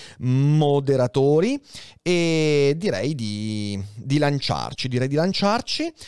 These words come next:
nella prima sezione di questa monografia, che è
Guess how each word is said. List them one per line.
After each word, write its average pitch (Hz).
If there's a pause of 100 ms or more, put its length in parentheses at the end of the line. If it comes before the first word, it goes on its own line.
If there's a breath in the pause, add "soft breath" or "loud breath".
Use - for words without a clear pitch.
(200 loud breath)
nella 185
prima 214
sezione 175
di 190
questa 120
monografia, 135 (380 loud breath)
che 202
è -